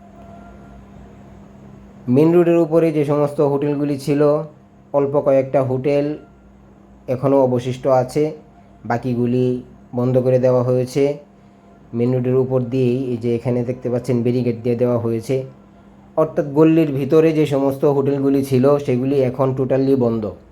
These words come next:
মিসফালা এলাকা ভেঙে ফেলা হচ্ছে।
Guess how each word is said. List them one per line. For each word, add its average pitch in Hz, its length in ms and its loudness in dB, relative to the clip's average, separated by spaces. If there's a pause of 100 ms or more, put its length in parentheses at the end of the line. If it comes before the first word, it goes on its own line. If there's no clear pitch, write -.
(960)
মিসফালা 123 400 0
এলাকা 127 260 0
ভেঙে 127 260 2
ফেলা 135 200 2
হচ্ছে। 151 440 2